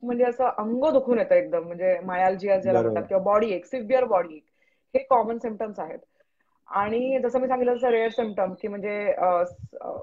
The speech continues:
Speaker 1: sense of smell किंवा वास जो आहे ते
Speaker 2: हम्म.
Speaker 1: म्हणजे completely lost, completely जाते. तर हे common symptoms आहेत. ह्या symptoms साठी घाबरायची गरज नाहीये. अ,
Speaker 2: हम्म.
Speaker 1: हे सगळं जे आहे ते तुम्ही परत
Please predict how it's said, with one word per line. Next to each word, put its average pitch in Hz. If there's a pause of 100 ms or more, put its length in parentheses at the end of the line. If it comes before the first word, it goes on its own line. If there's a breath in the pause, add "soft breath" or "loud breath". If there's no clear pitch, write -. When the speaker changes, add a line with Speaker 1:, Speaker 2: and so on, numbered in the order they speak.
(340)
Speaker 1:
sense 220
of 240 (160)
smell 196
किंवा 202
वास 185 (160)
जो 208
आहे 202
ते 214
Speaker 2:
हम्म. 127
Speaker 1:
म्हणजे 202 (180)
completely 240
lost, 180 (260)
completely 202
जाते. 165 (500 soft breath)
तर 262
हे 269
common 269
symptoms 208
आहेत. 156 (560)
ह्या 220
symptoms 294
साठी 277
घाबरायची 220
गरज 226
नाहीये. 190 (680)
अ, 175
Speaker 2:
हम्म. 202
Speaker 1:
हे 233
सगळं 240
जे 233
आहे 226
ते 233
तुम्ही 226
परत 214